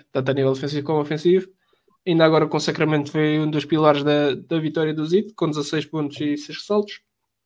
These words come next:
Ontem contra Portland faz oito três, está ali dentro dos números, está ali dentro da normalidade, também é um gajo já com vinte e sete anos,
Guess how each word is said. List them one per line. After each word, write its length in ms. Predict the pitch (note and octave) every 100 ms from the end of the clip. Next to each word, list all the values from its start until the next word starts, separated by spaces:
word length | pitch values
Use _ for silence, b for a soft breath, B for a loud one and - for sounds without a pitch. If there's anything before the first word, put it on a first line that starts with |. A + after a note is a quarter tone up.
| _ _ - _ -
Ontem 300 | E3+ D#3+ D#3
contra 280 | D#3+ D3+ D#3
Portland 440 | E3 D3 C#3+ C#3+
faz 240 | D#3+ D3+
oito 200 | D#3 D3
três, 400 | - F3 F3 F3 - _ - - _ _
está 160 | _ -
ali 120 | E3+
dentro 200 | D#3+ D#3
dos 140 | D3 C#3
números, 260 | C#3+ D#3+
está 100 | D#3+
ali 120 | C#3+
dentro 200 | C#3 C3+
da 80 | C3+
normalidade, 500 | C3+ C3 B2+ B2+ C3
também 200 | C3 C3+
é 40 | C3
um 80 |
gajo 220 | C3 C3 B2+
já 160 | B2+
com 300 | C3 C3+ C3+
vinte 220 | C3+ C3
e 20 | B2+
sete 260 | C3 B2+
anos, 380 | C3 C#3 - -